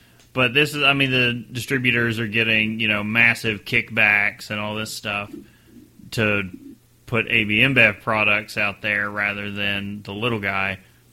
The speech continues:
And maybe it's just us wanting to be like, "Hey, the little guy is getting crapped on, and it's not right." But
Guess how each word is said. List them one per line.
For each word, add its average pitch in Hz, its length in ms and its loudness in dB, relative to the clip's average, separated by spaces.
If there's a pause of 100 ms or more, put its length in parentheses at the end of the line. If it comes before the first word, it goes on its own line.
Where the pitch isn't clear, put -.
(460)
And 175 120 -4
maybe 202 200 8
it's 190 180 4
just 165 260 4
us 139 200 6
wanting 127 220 4
to 127 40 2
be - 20 4
like, 117 140 4
"Hey, 143 240 8
the 117 100 0
little 123 220 0
guy 113 320 8
is 107 100 0
getting 107 180 -2
crapped 113 420 2
on, 98 360 -4 (280)
and 107 220 0
it's 98 160 -8
not 104 240 -2
right." 98 300 0 (1300)
But 127 520 2